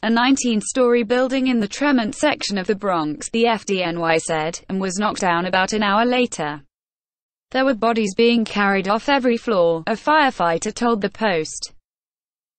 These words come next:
"It was the worst fire I saw in thirty years." Around two hundred F D N Y members responded to battle the inferno, which officials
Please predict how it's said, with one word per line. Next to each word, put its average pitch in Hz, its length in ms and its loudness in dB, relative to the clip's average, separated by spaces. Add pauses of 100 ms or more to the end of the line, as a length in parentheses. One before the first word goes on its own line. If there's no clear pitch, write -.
"It 254 140 0
was 240 160 0
the 202 100 -2
worst 180 320 -2
fire 185 400 2
I 175 140 2
saw 180 300 -2
in 220 180 0
thirty 180 340 -2
years." 202 480 0 (800)
Around 277 380 4
two 311 220 2
hundred 202 400 0
F 175 180 -2
D 185 180 0
N 185 200 0
Y 233 280 2
members 180 480 0
responded 214 600 0
to 262 100 0
battle 226 560 0
the 233 160 -2
inferno, 185 800 -2
which 339 260 -2
officials 277 460 -2